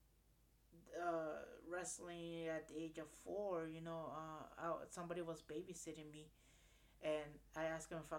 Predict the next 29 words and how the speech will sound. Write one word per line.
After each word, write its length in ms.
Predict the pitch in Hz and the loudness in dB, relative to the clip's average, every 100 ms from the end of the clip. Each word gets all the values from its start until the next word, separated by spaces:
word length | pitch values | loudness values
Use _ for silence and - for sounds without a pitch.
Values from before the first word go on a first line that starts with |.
| 151 | -2
could 120 | 160 | -4
wa-, 160 | 151 151 - | -2 -2 -2
turn 160 | 170 156 | -4 -2
on 140 | 151 | -2
the 80 | 156 | -4
T 200 | - 160 | -4 -4
V. 200 | 185 180 | -2 0
They 120 | 165 | 0
say, 220 | 160 151 143 | -2 -4 -2
"Yeah," 240 | 170 180 165 | -4 -2 -4
and 100 | 156 | -4
I 120 | 156 156 - | -6 -8 -6
turn 140 | 170 160 | -4 -2
it 140 | 156 | 0
on, 240 | 175 170 | 0 0
and 160 | 156 135 - - - - - - | -4 -8 -14 -20 -20 -20 -10 2
first 200 | 175 165 | 2 2
thing 160 | 175 156 | -4 -4
I 60 | |
saw, 420 | 143 196 180 165 - | -2 0 2 2 0
I, 760 | 156 151 156 - - - - | 0 0 -4 -10 -18 -16 -10
I 40 | 165 - | -4 0
don't 200 | 190 185 | 0 2
know 160 | 175 | 2
what 160 | 165 156 | 4 2
it 120 | 147 156 | 2 0
was. 220 | 175 165 151 - - | 0 0 -6 -16 -10
I 120 | - 160 | -4 -2
don't, 260 | 175 - | -2 -8